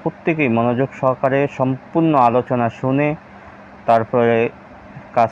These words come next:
করার চেষ্টা করবো ইনশাআল্লাহ, যাতে নিয়ম যাতে ভুল না হয়, কারণ নিয়ম যদি ভুল হয় তাহলে উল্টো রিয়াকশন করার সম্ভাবনাটা বেশি। তো আসেন, সম্পূর্ণ আলোচনা শুনে তারপর আমরা কাজ করবো ইনশাআল্লাহ।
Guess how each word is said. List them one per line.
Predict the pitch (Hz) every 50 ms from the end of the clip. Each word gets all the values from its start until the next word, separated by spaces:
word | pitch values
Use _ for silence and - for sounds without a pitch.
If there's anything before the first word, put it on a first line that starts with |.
| - -
করার | 127 113 107 -
চেষ্টা | 120 110 - - 120 -
করবো | 120 113 113 113
ইনশাআল্লাহ, | 107 - - 123 123 127 139 131 123
যাতে | 117 113 - 117 113 113
নিয়ম | 123 131 139 139 143 147 143 139
যাতে | 135 135 - 151 131 117
ভুল | 107 110 120 131 127 123 120
না | 117 120 120
হয়, | 135 147 165 - - - - - - - - - -
কারণ | - 107 113 117 120
নিয়ম | 127 139 139 135
যদি | 143 139 143 131
ভুল | 135 143 139 147
হয় | 156 156 151 -
তাহলে | 127 120 123 123 123 127 127 127 - - 120
উল্টো | 117 120 113 - 135 123 120
রিয়াকশন | 123 127 131 - - - 143 139 139 -
করার | 139 135 139 131 - -
সম্ভাবনাটা | 120 117 113 113 113 113 113 113 110 - 120 120 110 107
বেশি। | 101 - - 101 90 - - - - - - - - - - - - - - - - - - - - - - - -
তো | - 120 117
আসেন, | 113 - 151 156 147 -
সম্পূর্ণ | 151 143 139 - 156 147 143 131
আলোচনা | 127 131 - - 135 127 120 -
শুনে | - 151 156 165 170 156 -
তারপর | 147 139 - 139 123 120 117
আমরা | 117 117 123 135 151 185 214 - - - - - -
কাজ | 131 117 - -
করবো | - 113 104 110 107
ইনশাআল্লাহ। | 104 - - 104 101 95 95 95